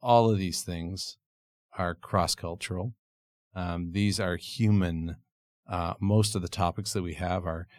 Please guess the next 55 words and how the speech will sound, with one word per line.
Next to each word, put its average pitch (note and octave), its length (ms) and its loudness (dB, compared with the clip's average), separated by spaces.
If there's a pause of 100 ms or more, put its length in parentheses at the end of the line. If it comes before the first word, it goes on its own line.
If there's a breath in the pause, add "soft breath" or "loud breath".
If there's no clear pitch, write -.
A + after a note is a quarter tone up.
(180 soft breath)
are F2+ 200 -2
human G2+ 500 2
strengths - 480 0
and F#2 180 0
failures G#2 600 0
that F2 120 -8
we F2+ 220 -6
occur G2 420 0
when G2 200 0
we F#2 100 0
come G2 220 2
together F#2 360 0
as E2+ 140 -2
a F2 60 -8
team F#2+ 320 -2
and E2+ 100 -6
as E2+ 100 -6
a F2 60 -6
manager. D#2+ 580 -8
And F2 200 -8
so F2 240 -2
we F2 340 -4 (400 loud breath)
definitely F#2 380 -2
hope F2+ 260 -4
that E2 160 -10
folks - 320 -6
can, E2+ 440 -6
uh, E2 220 -6 (460 soft breath)
uh, D#2+ 300 -6
pick, G#2+ 200 -2
and F#2+ 160 -2
it's - 160 -4
really G2+ 280 2
n-, F2+ 380 -4
interesting G2 600 -2
and E2+ 180 -4
neat G2 360 0
when, E2+ 420 -6
uh, E2+ 200 -8 (280 soft breath)
people G2 440 -2
are F2 280 0
experiencing F2+ 680 -4
and E2 80 -10
curious F2 560 -2
about F2+ 260 -8
the G#2+ 80 -10
same F2 260 -4
kind E2+ 240 -6
of E2 60 -12
issues, E2+ 400 -8
no F2+ 60 -6
matter E2+ 240 -6
where E2 100 -12
you D#2 160 -14
live. D#2 200 -14